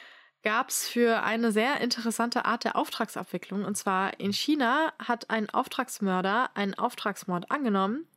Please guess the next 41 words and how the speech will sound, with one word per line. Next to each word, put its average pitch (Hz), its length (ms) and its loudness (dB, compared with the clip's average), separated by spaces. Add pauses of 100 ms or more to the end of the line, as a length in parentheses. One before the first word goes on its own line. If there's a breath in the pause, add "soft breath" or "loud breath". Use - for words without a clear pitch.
(800 loud breath)
und 220 100 4
bekam 254 380 2
die, 262 120 -2 (320)
halt 220 380 0
die 214 60 0
Bezahlung 190 480 0
dafür 196 460 2 (640)
und 262 500 2 (180)
hatte 269 220 2
aber 240 200 2
keinen 247 220 0
Bock 247 160 0
selber 269 260 2
zu 214 100 -4
machen 220 480 -2
und 214 80 -4
gab 226 160 0
das 233 160 -6
an 208 120 -2
einen 220 160 0
zweiten 247 360 -2
weiter, 220 460 -4 (840 loud breath)
der 269 240 4
auch 339 100 0
keinen 254 220 2
Bock 202 220 0
hatte, 247 340 -2
der 247 100 4
es 247 100 -2
an 247 80 0
einen 226 40 2
dritten 294 340 0
weitergab 190 460 0
und 240 100 -2
so 233 100 -2
weiter. 202 340 0
Und 196 200 0
von 214 260 0
insgesamt 247 560 0
fünf - 360 2
Auftragsmördern 285 800 0